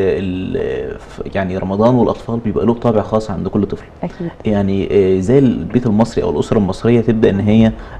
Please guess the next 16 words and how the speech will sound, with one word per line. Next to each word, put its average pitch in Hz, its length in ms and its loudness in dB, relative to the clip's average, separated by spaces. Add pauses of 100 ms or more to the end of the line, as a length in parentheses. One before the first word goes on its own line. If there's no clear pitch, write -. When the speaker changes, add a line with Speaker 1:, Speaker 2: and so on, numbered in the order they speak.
(100)
Speaker 1:
آه، 90 200 4
يعني 95 240 2
تحط - 360 0
أو 101 180 0
تزرع 117 340 6
قيمة 113 340 4 (120)
رمضان، 98 420 4 (140)
آه، - 400 -2
عند 98 140 0
الأطفال؟ - 280 -4 (240)
Speaker 2:
يعني 180 460 -2
أنا 220 100 6
من 240 180 6
رأيي 247 200 6
إن 247 220 8
إحنا 226 440 2